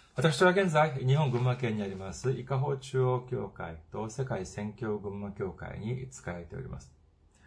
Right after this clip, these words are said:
教会のホームページを申し上げます。教会のホームページは、伊香保中央教会の日本語版は、伊香保ジェーピードットキリンドットケーアール、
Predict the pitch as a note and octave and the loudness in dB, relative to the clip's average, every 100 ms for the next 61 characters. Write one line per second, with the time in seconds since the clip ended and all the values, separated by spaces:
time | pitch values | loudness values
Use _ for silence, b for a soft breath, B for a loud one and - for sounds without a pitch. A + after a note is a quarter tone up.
0 | B B B B - E3+ F#3+ F#3+ F#3 F#3+ | B B B B 2 6 6 6 4 6
1 | G3 F3+ D3+ C3 C#3 B2 B2 - - A#2+ | 6 6 4 2 2 2 0 -2 -4 -4
2 | A#2 A#2 A2+ G#2+ A2 A#2 G#2 F#2 F#2 G2+ | -2 -2 -2 -2 -4 -2 -4 -4 -6 -4
3 | - G#2+ C#3+ D3+ C#3+ - C#3+ C#3 C#3 C#3+ | -4 -4 -2 -2 -4 -4 0 2 2 2
4 | C#3 C3 G2+ F#2+ G2 G2 A2+ A2 G#2+ G#2 | 2 2 -2 -4 -4 -4 -2 -2 -2 -2
5 | A#2 B2+ B B B A2+ D3+ D3+ D#3 C#3+ | 0 -2 B B B -2 2 4 2 2
6 | C3 C3+ C3 - B2 A2 G2+ - C3+ C3 | 6 6 4 0 -2 -2 -6 -4 -2 -2
7 | C3 A2+ A2 G#2 F#2+ F#2+ - C3+ C3 A#2+ | -2 -2 -2 -2 -4 -8 -4 -4 -2 -4
8 | A2+ A2 G2 - | -4 -4 -4 -10